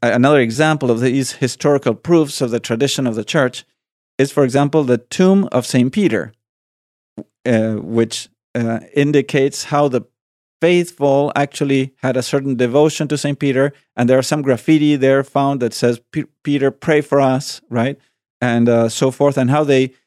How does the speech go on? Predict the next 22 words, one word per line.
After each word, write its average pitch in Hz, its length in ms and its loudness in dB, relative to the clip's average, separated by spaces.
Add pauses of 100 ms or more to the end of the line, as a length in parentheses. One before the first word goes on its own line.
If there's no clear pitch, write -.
(320)
prayed 165 520 0 (140)
to 185 240 2
Saint 175 380 -2
Peter 165 380 -2
for 143 200 0
his 139 120 -2
intercession 139 640 -2
before 127 280 -2
God, 113 460 -2 (480)
and 143 100 0
also 160 220 0
they 131 200 2
venerated 127 960 0
his 117 220 -2
relics, 107 640 -4 (680)
right? 131 240 -2
Another, 156 640 2
uh, 120 440 -2 (340)
good 151 160 0
example 127 500 0
of 110 140 -4
these 120 400 -6